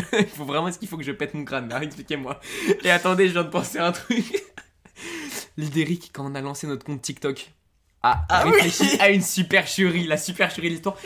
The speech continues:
Speaker 1: Lidéric, explique-nous ce qui s'est passé dans ton esprit.
Speaker 2: Alors, la plus grande supercherie de l'histoire,
Speaker 1: Peut-être la plus
Speaker 2: c'était
Speaker 1: grande stratégie.
Speaker 2: ce qui allait nous faire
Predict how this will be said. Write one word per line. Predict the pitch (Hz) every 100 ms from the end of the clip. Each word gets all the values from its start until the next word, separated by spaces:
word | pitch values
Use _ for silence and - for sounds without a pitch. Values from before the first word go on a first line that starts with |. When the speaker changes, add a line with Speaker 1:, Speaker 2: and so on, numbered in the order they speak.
| - 143
Speaker 1:
Lidéric, | 156 175
explique-nous | 180 165 180
ce | 175
qui |
s'est | -
passé | 156 151
dans |
ton | 139
esprit. | 135 - 117 - - _ -
Speaker 2:
Alors, | 220 214 170 - _ _ _ _ _ _ _ _ _ -
la | 196 196 202
plus | - 214 214
grande | 185 180 175
supercherie | 170 165 156 151 - 151 139
de |
l'histoire, | 131 - 147 156
Speaker 1:
Peut-être | 156
la | 151
plus | -
Speaker 2:
c'était | 160
Speaker 1:
grande | 156
stratégie. | - 139 135 113 _ -
Speaker 2:
ce | - 180
qui | 175 - 165 -
allait | 156 151 160 170 - _ _ _ _
nous | 127 123
faire | - - 139 147